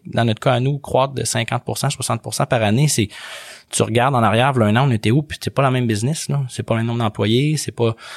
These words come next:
t'as des clients dans des nouveaux pays, euh, t'as plus de risques à gérer. Fait que, tu sais, faut, on veut aller vite parce qu'on, on veut capturer un marché.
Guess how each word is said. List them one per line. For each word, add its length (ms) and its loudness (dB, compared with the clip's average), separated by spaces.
t'as 100 0
des 140 2
clients 240 0
dans 140 2
des 80 2
nouveaux 180 0
pays, 540 0
euh, 180 0
t'as 120 -2
plus 180 0
de 80 2
risques 300 0
à 40 2
gérer. 520 0
Fait 160 -2
que, 60 -18
tu 100 -6
sais, 80 0
faut, 180 -6
on 80 2
veut 160 2
aller 200 4
vite 200 -2
parce 180 -4
qu'on, 220 2
on 120 2
veut 140 0
capturer 540 -2
un 40 0
marché. 440 -4